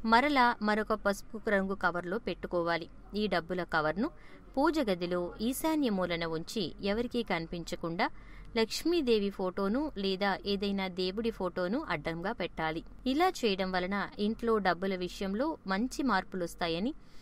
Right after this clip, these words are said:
ఖర్చులు తగ్గి ఆదాయం పెరిగి ఆ ఇంట్లో దేనికి కూడా లోటు లేకుండా సుఖ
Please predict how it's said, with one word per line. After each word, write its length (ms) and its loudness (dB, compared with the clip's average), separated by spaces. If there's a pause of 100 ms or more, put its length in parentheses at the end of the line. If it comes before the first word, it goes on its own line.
(300)
ఖర్చులు 380 4
తగ్గి 520 -2 (140)
ఆదాయం 480 6
పెరిగి 460 0
ఆ 140 4
ఇంట్లో 600 0
దేనికి 540 0
కూడా 280 2
లోటు 320 0
లేకుండా 520 0 (380)
సుఖ 200 -4